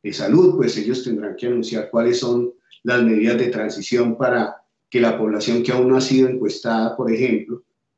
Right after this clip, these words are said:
eh, solicite la encuesta y acredite el requisito, o también, eh, para aquellos que,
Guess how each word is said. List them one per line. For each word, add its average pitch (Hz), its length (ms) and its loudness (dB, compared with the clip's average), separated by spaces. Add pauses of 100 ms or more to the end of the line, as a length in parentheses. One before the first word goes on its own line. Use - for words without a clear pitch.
(140)
eh, 104 380 -2
solicite 110 560 -2
la 123 100 0
encuesta 113 380 0
y 120 60 4
acredite 101 440 -4
el 113 120 -4
requisito, 147 800 0 (340)
o 160 180 2
también, 151 720 2 (340)
eh, 120 560 0 (220)
para 117 180 -4
aquellos 135 400 -4
que, - 420 -4